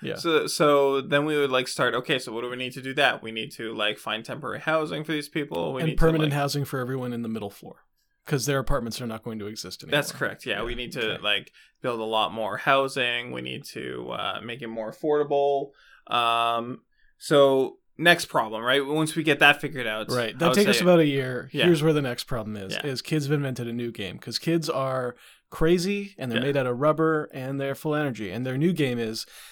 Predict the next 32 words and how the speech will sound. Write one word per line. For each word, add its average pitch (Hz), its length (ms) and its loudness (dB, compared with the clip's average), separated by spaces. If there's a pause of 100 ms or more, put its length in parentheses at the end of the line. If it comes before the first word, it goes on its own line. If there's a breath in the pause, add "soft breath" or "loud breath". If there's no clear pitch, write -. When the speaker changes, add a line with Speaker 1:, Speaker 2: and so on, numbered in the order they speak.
(160 loud breath)
Speaker 1:
they 120 500 -4
climb 156 300 0
bookshelves 127 580 -2
to - 80 -6
the 123 80 -6
top 135 280 -4
of 131 120 -6
the 117 60 -14
fourteen 131 380 -6
foot 139 200 -6
high 120 160 -6
ceiling 120 640 -2
and 123 160 -6
then 120 160 -6
just 117 280 -8
throw 135 220 -2
themselves 123 540 -4
off 113 480 -6 (460 loud breath)
to 147 100 0
plummet 131 400 -4
like 113 160 -6
a 110 40 -8
stone. 120 520 -2 (840 loud breath)
Speaker 2:
Okay, - 200 -12
so - 180 -2
now, 147 300 2 (240 loud breath)
so - 120 -8
now 165 200 4
it's 139 120 0
like, 131 240 4
all 135 140 4
right, 117 300 2